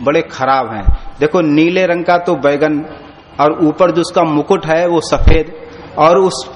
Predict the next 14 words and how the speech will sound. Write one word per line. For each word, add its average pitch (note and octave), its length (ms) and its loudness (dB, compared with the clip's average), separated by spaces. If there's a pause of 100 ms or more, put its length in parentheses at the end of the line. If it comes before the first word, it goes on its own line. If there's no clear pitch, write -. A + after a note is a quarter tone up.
(120)
मुकुट D3+ 600 -2
का F3 260 4
सफेद - 580 -4
रंग F3+ 200 0
ऐसे D3+ 300 -2
लगता D#3 500 0
है F3+ 100 0
कि F3+ 220 -6
जैसे D3+ 440 2
किसी F3 340 -2
कुष्ठ F3+ 400 0
रोगी D#3+ 360 4
का E3 160 2
कोढ़। D3 420 2